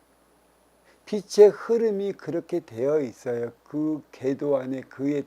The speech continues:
따른 법칙이. 그에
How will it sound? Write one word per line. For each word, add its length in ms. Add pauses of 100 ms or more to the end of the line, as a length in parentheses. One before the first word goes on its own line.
따른 420
법칙이. 460 (3250)
그에 400